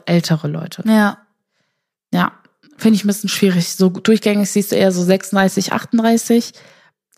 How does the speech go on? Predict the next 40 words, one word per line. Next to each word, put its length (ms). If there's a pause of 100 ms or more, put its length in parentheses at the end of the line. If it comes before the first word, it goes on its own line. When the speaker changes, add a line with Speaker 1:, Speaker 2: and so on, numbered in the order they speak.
Speaker 1:
Aber 240
alles, 240
was 180
so 140
drüber 340
geht, 400
wird 160
schon 340
kritisch, 460
deshalb, 500 (640)
ja. 60 (480)
Speaker 2:
Hm, 580 (460)
okay. 320 (400)
Speaker 1:
Ja. 180 (760)
Ja, 140 (160)
das 180
sind 140
so 60
meine 220
ersten 240
Erfahrungen. 500
Trotzdem 300
macht's 240
mega 300
Spaß, 800 (320)
muss 280
ich 140
sagen. 580 (380)
Vor 140
allem 200
auch 120
so, 340
zum 180
Beispiel 200
so, 180
wenn 100
man 140
so 140
Food 500
Re-, 240